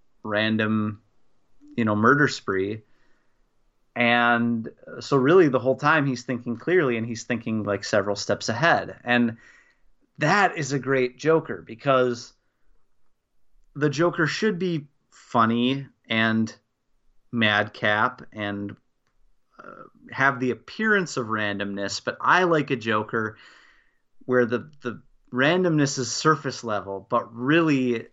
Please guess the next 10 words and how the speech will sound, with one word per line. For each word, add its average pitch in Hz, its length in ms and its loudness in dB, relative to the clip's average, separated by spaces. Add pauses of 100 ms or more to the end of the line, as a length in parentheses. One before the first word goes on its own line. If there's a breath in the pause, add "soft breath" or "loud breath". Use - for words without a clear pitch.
(200)
obviously, 123 800 0
he's 113 240 -10
doing 117 240 -4
something 113 760 -4 (1120)
for 131 160 0
self-preservation 113 920 -2
as 92 160 -10
well, - 340 -12 (220)
you 120 100 2
know? 110 380 2